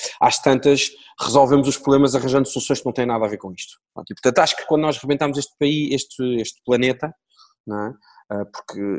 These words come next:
ele vai-se aguentar, mas quando nós o tornarmos inabitável, se isso acontecer, ahm,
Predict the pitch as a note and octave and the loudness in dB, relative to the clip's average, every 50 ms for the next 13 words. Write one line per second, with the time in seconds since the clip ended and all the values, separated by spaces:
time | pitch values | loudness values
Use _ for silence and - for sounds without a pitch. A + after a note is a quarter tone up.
0 | - - B2 A#2 G#2 A#2 B2 - - A#2 G#2 A#2 A2+ G#2+ - A#2 A#2 C3+ - - | -2 -2 -2 0 2 2 0 0 0 0 0 0 0 2 2 2 2 2 0 -4
1 | - - _ _ - - - - A#2+ B2+ C3+ B2 B2 B2+ - C3+ D3 D3 C3 A2+ | -12 -20 _ _ -14 -6 -4 -2 0 2 0 0 -2 -6 -6 -2 0 0 0 0
2 | G#2+ A#2 G#2 G#2+ G#2 A2+ G#2+ - A#2+ A#2 A#2 A#2 C3 B2+ B2 - - - - - | -2 -6 -6 -6 -6 -6 -4 -2 -2 -2 0 -2 -2 -4 -4 -6 -8 -6 -8 -8
3 | A2 - B2 A#2 - - - - C3 C3 C3 C3+ C#3+ C#3+ C#3 - _ _ - - | -6 -6 -4 -4 -2 -2 0 0 0 0 0 0 -2 -4 -4 -10 _ _ -20 -20
4 | - _ _ _ C3 C3 C3 B2+ B2+ B2 B2+ B2+ C3 C3 C3 C3 B2+ B2+ B2+ B2+ | -20 _ _ _ -2 0 0 0 2 2 0 0 0 0 -2 -2 -4 -4 -4 -4
5 | B2+ B2+ C3 C3 B2+ B2+ B2+ B2 | -4 -4 -4 -6 -6 -6 -8 -10